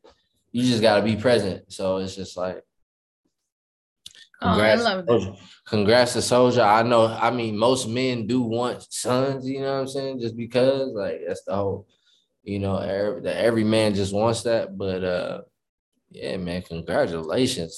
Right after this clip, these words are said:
Speaker 1: to Soulja on that, 'cause that's a, that's big for him. He, he definitely manifested that. You know, I know, I, I remember years ago, uh,
Speaker 2: Mm-hmm.
Speaker 1: in his most iconic interview ever,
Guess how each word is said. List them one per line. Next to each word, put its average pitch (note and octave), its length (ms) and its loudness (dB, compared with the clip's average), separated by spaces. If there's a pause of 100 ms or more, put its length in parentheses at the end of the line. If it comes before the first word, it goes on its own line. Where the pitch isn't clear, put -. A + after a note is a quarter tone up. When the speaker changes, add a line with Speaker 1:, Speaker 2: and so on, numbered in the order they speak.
Speaker 1:
to - 60 -18
Soulja G2 600 -6
on D#2+ 340 -10 (120)
that, G2+ 400 0
'cause E2 100 -10
that's A2 260 -4
a, F2 180 -6 (680)
that's G#2 180 -2
big A2+ 280 4
for G2+ 60 2
him. G#2 240 2
He, G#2+ 420 -4 (320)
he G#2+ 160 -6
definitely A2+ 440 0
manifested G#2+ 680 -2
that. G2 320 -6
You F#2+ 80 -12
know, F#2+ 140 -4
I F#2+ 80 -2
know, G2 400 -2
I, G2+ 160 -6 (180)
I A2 140 -2
remember G#2 300 0
years G#2+ 320 4
ago, G2 420 0 (680)
uh, G3+ 120 0 (240)
Speaker 2:
Mm-hmm. F#3+ 120 -8 (1300)
Speaker 1:
in F#2 120 -2
his G#2+ 220 2
most G2 300 0 (120)
iconic G2+ 920 0
interview G2 600 -4
ever, F#2 500 0